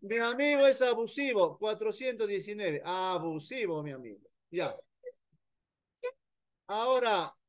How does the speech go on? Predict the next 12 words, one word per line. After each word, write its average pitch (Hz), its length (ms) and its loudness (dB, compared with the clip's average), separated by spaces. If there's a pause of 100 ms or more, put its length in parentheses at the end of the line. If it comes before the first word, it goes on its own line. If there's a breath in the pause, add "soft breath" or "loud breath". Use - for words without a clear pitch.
(1080)
el 226 260 0
treinta 240 460 2
y 240 80 2
siete, 277 560 6
¿cómo 269 240 4
va 269 140 8
a 262 80 0
pasar? 247 640 2 (2250 loud breath)
Restando, 214 1300 4
pasa 208 320 -2
restando, 185 560 -2
hijín. 143 280 -8